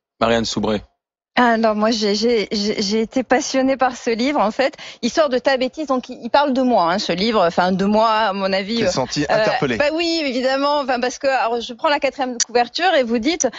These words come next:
Speaker 2: si vous répondez oui à une, euh, ou si tu réponds oui à une de, de, de, de ces questions, forcément ce livre parle de
Speaker 3: Alors
Speaker 2: toi.
Speaker 3: donne, donne quelques questions parce que
Speaker 2: Bah,
Speaker 3: tout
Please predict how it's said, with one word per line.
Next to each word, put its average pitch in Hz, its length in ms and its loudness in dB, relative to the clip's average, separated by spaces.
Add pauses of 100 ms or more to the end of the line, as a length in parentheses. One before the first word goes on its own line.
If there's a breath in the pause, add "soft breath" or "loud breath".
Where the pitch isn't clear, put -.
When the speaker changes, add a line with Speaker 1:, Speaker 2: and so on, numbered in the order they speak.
(200 loud breath)
Speaker 2:
si 311 260 -4
vous 294 80 2
répondez 294 420 2
oui 285 160 2
à 269 140 2
une, 277 220 2
euh, 220 160 2
ou 214 120 -8
si - 160 -10
tu 285 160 -2
réponds 240 380 2
oui 247 180 0
à 208 80 2
une 226 160 0
de, 220 140 -2
de, 196 300 -2
de, 175 200 -12
de 202 160 2
ces 240 160 0
questions, 285 360 2
forcément 285 600 2
ce 285 160 -4
livre 269 160 -2
parle 226 220 2
de 208 60 -2
Speaker 3:
Alors 214 180 2
Speaker 2:
toi. 147 100 2
Speaker 3:
donne, 139 140 -2
donne 165 200 0
quelques 143 300 -2
questions 139 320 -2
parce 107 140 -2
que 107 220 2
Speaker 2:
Bah, 269 80 4
Speaker 3:
tout 262 40 4